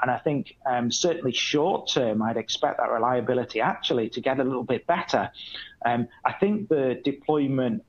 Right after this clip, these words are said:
of, um, the service infrastructure that, that I've spoken about, um, uh,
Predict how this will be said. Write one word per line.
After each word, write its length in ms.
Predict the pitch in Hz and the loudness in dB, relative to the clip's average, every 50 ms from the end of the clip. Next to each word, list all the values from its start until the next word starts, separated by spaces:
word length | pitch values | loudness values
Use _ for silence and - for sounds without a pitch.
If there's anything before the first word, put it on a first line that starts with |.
| - - | -6 -4
of, 340 | 131 120 120 120 120 120 120 - - - - _ _ _ _ - | -2 0 2 2 0 0 -2 -4 -10 -18 -20 _ _ _ _ -6
um, 380 | 135 127 120 120 120 120 113 113 - | -2 0 0 0 0 0 -2 -2 -2
the 40 | 127 | -2
service 680 | - - - - - 165 160 165 175 165 160 143 - - | -2 0 0 0 0 2 2 2 2 0 0 0 0 0
infrastructure 720 | 147 131 120 - 131 123 - - 127 110 - - 135 127 | -2 0 0 0 -2 -2 0 0 -2 -2 -2 -2 -2 0
that, 240 | - 120 113 - - _ - | 0 0 -2 -2 -2 _ -2
that 100 | 127 117 | 0 0
I've 200 | 113 117 113 - | 0 0 0 -2
spoken 480 | - - - 139 131 127 - 139 120 | 0 2 2 2 2 2 0 0 0
about, 460 | 117 117 117 117 123 143 156 151 - - - - - - - - - | 0 2 0 0 2 2 0 0 -4 -6 -8 -10 -10 -10 -10 -10 -6
um, 640 | - 120 120 117 117 117 117 117 117 117 - - _ - - - - - _ _ _ _ _ _ _ _ _ - - | -4 -2 0 0 0 0 0 0 -2 -2 -4 -6 _ -12 -14 -14 -14 -16 _ _ _ _ _ _ _ _ _ -4 -2
uh, 320 | - - - 123 117 - | -2 0 0 0 0 -2